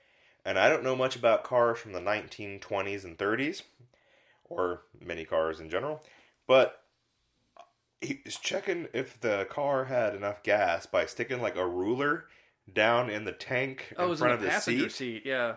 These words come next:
Speaker 1: I was just, and I was like, "Is that really how they used to have to check for gas?"
Speaker 2: I have no idea. I, I, I
Speaker 1: I mean, it makes
Speaker 2: don't
Speaker 1: sense, like, oil dipstick, but still, I was like,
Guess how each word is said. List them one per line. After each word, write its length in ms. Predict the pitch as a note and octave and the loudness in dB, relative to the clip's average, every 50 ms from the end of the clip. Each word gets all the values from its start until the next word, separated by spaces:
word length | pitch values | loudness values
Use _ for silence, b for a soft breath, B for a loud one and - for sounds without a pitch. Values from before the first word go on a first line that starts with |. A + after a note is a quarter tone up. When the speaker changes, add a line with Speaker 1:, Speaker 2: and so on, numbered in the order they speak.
| - - | 0 2
Speaker 1:
I 80 | D#3 E3 | 4 4
was 120 | F3+ F3+ | 4 4
just, 80 | - G3+ | 0 0
and 120 | F3 E3 | 0 0
I 60 | E3+ | 0
was 80 | E3+ D#3+ | 2 4
like, 260 | E3 C#3+ C3+ C#3 - - - | 6 6 4 4 0 -6 -6
"Is 140 | D#3+ D#3 | -2 4
that 240 | B3 F4+ A4 - A#3 | 6 6 6 4 2
really 180 | G#3+ C#4+ E4 F4 | 0 0 2 2
how 140 | D4+ D#4+ D#4 | 2 2 2
they 100 | A3 G3+ | 0 0
used 140 | C#4+ C#4+ | -2 -2
to 60 | - B3+ | -4 -4
have 80 | A#3 A#3+ | -6 -6
to 60 | A#3 | -8
check 260 | - - D4 D#4 - | -8 -8 -8 -8 -8
for 80 | - C3+ | -10 -6
gas?" 160 | A#2 B2+ F3+ | -4 -2 0
Speaker 2:
I 20 | |
have 220 | F#3+ F3 D#3 C3+ C#3 | 0 0 0 0 0
no 180 | C#3+ C#3 C#3+ | 0 2 2
idea. 380 | D3 C#3+ C#3 D3 C#3 A2 - - | 2 0 0 -2 -6 -6 -6 -4
I, 160 | - C#3 C#3+ | -4 -2 -2
I, 140 | C#3 D3 D3+ D3 | 0 0 0 0
I 160 | B2 C3+ C#3+ | 2 2 2
Speaker 1:
I 80 | D3+ | 4
mean, 100 | G#3 A#3 A3 | 4 4 4
it 60 | C#3 | 4
makes 180 | C#3+ A3 - - | 4 4 4 4
Speaker 2:
don't 80 | A3 G#3 | 2 4
Speaker 1:
sense, 100 | A3 - | 4 2
like, 160 | B2 - - | 0 2 2
oil 260 | A#2+ C#3 C#3 C3 A#2+ | 0 2 2 0 0
dipstick, 520 | - B2 F3+ F3+ - - - G#2 G#2 - | 0 -2 -2 -2 -4 -2 -2 -2 0 -2
but 100 | - A2+ | -4 -8
still, 200 | - - C4+ C4 | -6 -4 -4 -2
I 40 | G#3 | -2
was 120 | E3 C#3 C#3 | -2 0 0
like, 200 | B2 A2+ - | 0 0 -2